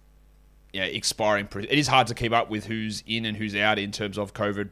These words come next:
uh, or co-, covid replacement contracts and who's going to, um, play and, and all that sort of stuff. In general, these guys have very little value in majority of fantasy leagues, and I, I think you would have seen that,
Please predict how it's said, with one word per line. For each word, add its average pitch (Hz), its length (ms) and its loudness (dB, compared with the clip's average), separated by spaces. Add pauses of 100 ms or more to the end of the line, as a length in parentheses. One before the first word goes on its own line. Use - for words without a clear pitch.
(180)
uh, 101 520 0
or 98 120 -6
co-, 127 260 0
covid 139 340 2
replacement 113 540 0
contracts 110 560 0 (440)
and 107 540 2
who's 110 280 -4
going 104 280 -2
to, 98 340 -4 (240)
um, 92 320 -2
play 120 540 8
and, 98 240 0
and 113 80 -4
all 107 80 -4
that 98 80 -6
sort 98 120 -6
of 95 40 -6
stuff. 98 220 -6
In 131 180 0
general, 165 560 0
these 113 300 2
guys 110 500 4
have 104 280 0
very 107 540 0
little 101 240 -4
value 98 400 -2 (380)
in 98 400 -6
majority 95 480 -4
of 92 140 -6
fantasy 92 360 -4
leagues, 90 200 -10
and 104 100 -10
I, 160 220 -8
I - 20 -6
think 101 240 -8
you 95 140 -8
would 92 120 -4
have 95 200 -10
seen 90 280 -6
that, 87 180 -8